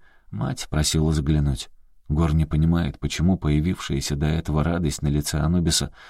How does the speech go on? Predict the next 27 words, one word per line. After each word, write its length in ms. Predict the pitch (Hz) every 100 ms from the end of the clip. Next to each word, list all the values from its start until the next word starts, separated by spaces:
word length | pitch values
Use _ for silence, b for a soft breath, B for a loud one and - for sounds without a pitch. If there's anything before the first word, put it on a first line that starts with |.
| B
сменяется 720 | - 95 92 90 85 82 - 78
мрачным 580 | 73 82 - - 76
выражением. 800 | 71 69 67 62 57 50 50 50 - _ _ _ _ _ _ _ -
«Её 240 | 110 117
здесь 320 | 117 104 107 80
нет. 300 | 64 - - _ _ -
Вижу. 520 | 95 120 127 143 - _ -
Тут 220 | 110 -
миленько. 540 | 123 123 113 73 - -
Как 180 | 95 80
твои 260 | 82 82
дела?» 360 | 78 78 92 104 _ _ -
«Прекрасно». 600 | - - - 82 - 85 _ _ _ _ _ _ _
Это 360 | 90 85 - 98
не 160 | 95
так. 540 | 87 - 55 52 - _ B B 87
Гор 240 | 95 104
знает 560 | 90 107 107 82 80 71
из-за 260 | 73 78
того, 320 | - 80 107
что 220 | - - -
по 100 | 67
пути 320 | 143 - 101
встретил 540 | - - 87 - 73
шелестящих 880 | - 76 71 - - 85 - - -
у 20 |
Шепти, 480 | 76 - - - -